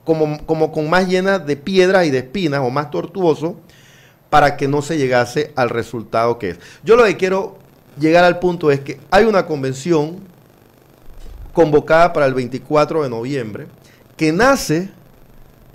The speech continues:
de las bases panameñistas, de, de, de firmas de más de seiscientos panameñistas a nivel nacional y que piden precisamente una renovación, un cambio. En el grupo, el movimiento de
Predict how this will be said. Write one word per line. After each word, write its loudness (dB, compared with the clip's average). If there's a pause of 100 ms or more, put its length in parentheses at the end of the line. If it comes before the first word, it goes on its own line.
(200)
de 2
las 0
bases 4
panameñistas, 0
de, -2
de, -2
de -6
firmas -4
de -4
más -4
de -4
seiscientos -2
panameñistas -4
a -4
nivel -6
nacional -8 (640)
y -2
que 0
piden 0
precisamente -4 (420)
una 4
renovación, -2 (640)
un 0
cambio. 0 (880)
En 4
el 4
grupo, 4
el 4
movimiento 0 (800)
de 0